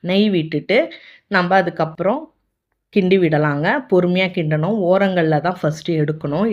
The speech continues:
எடுத்து நம்ம பார்க்கலாம். கொஞ்சம் கூட தண்ணி இல்ல. நல்லா சூப்பரா பொல பொலன்னு வந்திருக்கு பாருங்க, குழையாத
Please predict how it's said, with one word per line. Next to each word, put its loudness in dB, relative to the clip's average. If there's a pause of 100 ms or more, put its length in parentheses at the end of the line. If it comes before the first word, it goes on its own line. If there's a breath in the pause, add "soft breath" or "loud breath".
எடுத்து -2
நம்ம -2 (140)
பார்க்கலாம். -2
கொஞ்சம் -2
கூட -4 (140)
தண்ணி 0 (140)
இல்ல. -4 (840 loud breath)
நல்லா 0 (100)
சூப்பரா -2 (520 loud breath)
பொல 4
பொலன்னு 0
வந்திருக்கு -4 (120)
பாருங்க, -4 (120)
குழையாத 2